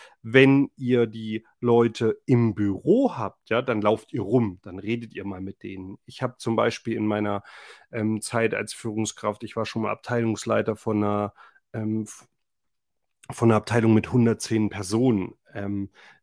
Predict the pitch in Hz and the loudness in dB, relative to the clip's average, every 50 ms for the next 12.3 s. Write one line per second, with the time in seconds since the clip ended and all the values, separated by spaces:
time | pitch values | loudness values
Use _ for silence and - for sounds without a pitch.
0 | _ - - 101 98 113 110 110 - - 120 113 - 110 117 110 - 123 - - | _ -6 -4 -2 -2 -2 -4 -6 -6 -4 -2 -2 -2 -2 -4 -4 -4 -4 -6 -6
1 | 123 - - - 135 120 123 120 113 110 107 107 101 - - 107 113 123 139 180 | -10 -10 -8 -4 -2 0 0 0 0 0 0 -2 -4 -6 -8 -10 -8 -6 -4 -4
2 | 226 254 - - - - - 110 113 110 110 104 95 98 101 98 98 98 98 110 | -4 -4 -6 -8 -14 -12 -10 -6 -4 -2 -2 -2 -2 -2 -4 -2 -2 -2 -2 -4
3 | 107 101 101 - - - - 156 139 - - - - - 139 143 151 151 143 143 | -4 -6 -6 -8 -6 0 4 4 4 4 0 -6 2 6 10 10 12 10 10 8
4 | 160 147 135 180 185 - - - - 92 98 - - - - - - 110 113 113 | 6 4 2 0 -8 -8 -6 -4 -2 -2 -4 -4 -6 -12 -10 -6 -2 0 2 4
5 | 113 113 117 123 123 127 147 156 190 208 - - - - - - - - - - | 4 4 4 2 0 0 0 -4 -4 -2 2 2 2 2 2 -4 -8 -8 -8 -10
6 | - - - 110 - - 131 165 196 - - - - - - - - - - 117 | -6 -2 -2 -2 0 0 -2 -2 -2 -2 -10 -16 -14 -14 -14 -12 -4 2 2 2
7 | 117 117 123 123 101 117 110 104 113 113 - - 139 - - 131 131 143 127 - | 6 8 6 8 8 8 6 6 4 0 -2 -2 -8 -4 0 2 4 4 4 2
8 | 107 104 110 117 127 127 - - 131 131 147 156 160 175 185 - - - - - | 2 2 2 0 0 -2 -4 -2 0 0 0 0 0 -2 -4 -6 -10 -20 -20 -20
9 | _ _ _ - 110 120 117 - 139 - - - - 202 202 - - - - - | _ _ _ 4 4 4 4 2 0 0 0 2 2 2 2 2 -2 -12 -8 -8
10 | - - - - 156 139 120 107 - - - - 107 107 104 95 107 98 95 - | -8 -2 2 6 6 6 6 4 -2 -12 -6 -2 -2 0 0 -2 -4 -6 -6 -6
11 | 95 98 98 - 104 95 92 92 95 104 - - 104 104 104 113 135 - - 123 | -6 -6 -6 -8 -10 -10 -10 -10 -10 -10 -10 -10 -8 -6 -2 -2 -2 -2 -2 -2
12 | 107 107 113 107 101 | -2 -2 -2 -2 -4